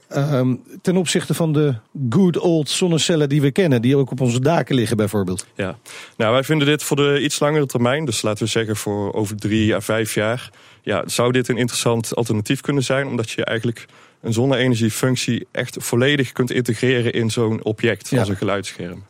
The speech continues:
Speaker 1: Ja.
Speaker 2: En ja, dat, dat komt, eh, ik, eh, de, de vanda-, vandalismebestendigheid, eh, bijvoorbeeld ten goede. Maar ook, eh, zaken als zijnde, ja, je kunt er wellicht nog beter doorheen kijken. Zeker als we het straks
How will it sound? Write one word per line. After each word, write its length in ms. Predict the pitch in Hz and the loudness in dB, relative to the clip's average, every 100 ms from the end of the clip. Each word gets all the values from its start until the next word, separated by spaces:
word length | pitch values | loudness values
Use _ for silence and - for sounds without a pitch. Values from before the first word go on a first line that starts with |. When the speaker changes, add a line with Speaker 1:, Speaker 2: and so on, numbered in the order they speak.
| _ _ | _ _
Speaker 1:
Ja. 180 | - - - | -10 -10 -10
Speaker 2:
En 280 | - 104 92 | -6 -6 -6
ja, 260 | - - 87 | -6 -4 -4
dat, 260 | 98 - - | -4 -6 -8
dat 200 | 98 - | -8 -4
komt, 360 | 107 107 - 101 | -4 -4 -4 -2
eh, 240 | 101 95 95 - - - _ - | -2 -2 -6 -14 -20 -20 _ -14
ik, 140 | 95 - - - - - - | -12 -12 -20 -20 -20 -20 -14
eh, 100 | - 95 95 | -6 -4 -4
de, 160 | 95 101 - | -4 -6 -6
de 160 | 107 107 | -6 -2
vanda-, 280 | 104 104 - - 104 104 110 110 | -2 -2 -2 -4 0 0 0 -2
vandalismebestendigheid, 840 | 101 101 110 113 107 101 104 101 107 | -2 0 0 -2 0 0 -2 -2 -2
eh, 160 | 104 | 0
bijvoorbeeld 580 | 101 104 110 98 98 - 95 | -2 -2 -2 -2 -6 -8 -8
ten 160 | 110 101 | -6 -2
goede. 300 | 104 104 127 - - - | -2 -2 -6 -12 -12 -2
Maar 140 | 110 | 0
ook, 220 | 127 131 | 0 0
eh, 340 | - 120 117 113 | -2 2 2 2
zaken 380 | 113 120 120 - | 2 0 0 -2
als 160 | 113 | -2
zijnde, 360 | - 113 113 110 | 0 -2 -2 -2
ja, 120 | 110 | -2
je 140 | 98 104 | -2 -2
kunt 200 | 117 113 | -2 0
er 60 | |
wellicht 280 | 110 110 - | 0 0 0
nog 140 | 120 | -2
beter 280 | 113 107 101 | 0 -2 -2
doorheen 300 | 98 104 113 | -2 0 0
kijken. 380 | 98 90 90 92 | -2 -4 -4 -6
Zeker 340 | - 104 - | -4 -4 -4
als 180 | - - | -6 -6
we 60 | 104 | -8
het 80 | - | -8
straks 400 | - 101 - | -4 -4 -6